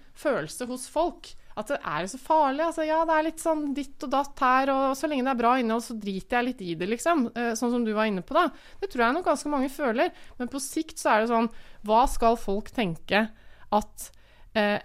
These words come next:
et nyhetsmedie er? Jo, altså, målet for, eh, for journalister må jo være at, eh,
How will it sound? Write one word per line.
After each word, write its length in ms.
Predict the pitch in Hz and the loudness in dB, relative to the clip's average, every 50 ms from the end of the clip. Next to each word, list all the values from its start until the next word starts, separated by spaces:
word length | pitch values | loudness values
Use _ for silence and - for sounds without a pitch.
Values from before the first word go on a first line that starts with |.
| - - | -2 -4
et 160 | 226 226 - | -2 0 0
nyhetsmedie 880 | 214 202 180 165 151 151 160 175 - - 220 202 196 185 190 208 - - | 0 2 2 2 0 0 -2 -2 -2 -2 0 0 2 2 2 0 0 2
er? 300 | 233 262 302 311 233 175 - - _ _ - - - | 4 4 4 4 2 0 -4 -12 _ _ -12 -6 -2
Jo, 280 | 226 262 294 294 262 | 0 2 2 2 2
altså, 320 | - 220 220 247 240 220 - | 2 2 2 4 2 4 4
målet 480 | 226 214 196 185 180 180 214 240 262 | 4 4 4 4 2 4 4 2 2
for, 220 | 254 - 254 240 240 | 2 2 4 6 6
eh, 520 | 226 240 233 233 226 226 220 220 220 208 208 | 6 6 6 6 6 6 6 6 4 2 2
for 180 | - 254 233 | 2 0 0
journalister 560 | 226 247 247 233 226 202 - - - - 294 269 | 2 2 2 2 2 0 -2 -4 -2 0 2 2
må 200 | 247 214 190 196 | 4 4 4 4
jo 60 | 214 | 4
være 220 | 202 180 160 151 165 | 6 4 4 4 2
at, 160 | 175 - 208 | 0 2 2
eh, 200 | 202 202 202 | 4 4 2